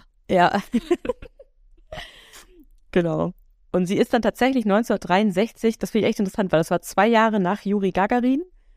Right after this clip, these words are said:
und noch, ich glaub, sechs Jahre bevor der Mondlandung, ähm,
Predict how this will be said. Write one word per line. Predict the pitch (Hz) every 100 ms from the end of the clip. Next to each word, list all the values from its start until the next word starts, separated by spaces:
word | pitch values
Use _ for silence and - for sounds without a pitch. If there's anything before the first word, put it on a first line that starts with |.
| _ _
und | - 185 190
noch, | 220
ich | -
glaub, | 185
sechs | 165 220 -
Jahre | 202 196 196
bevor | 175 170 - 190
der | 180
Mondlandung, | 180 190 185 131 139 - 151 160 _ _ _ - _
ähm, | 170 160 156 160 160 156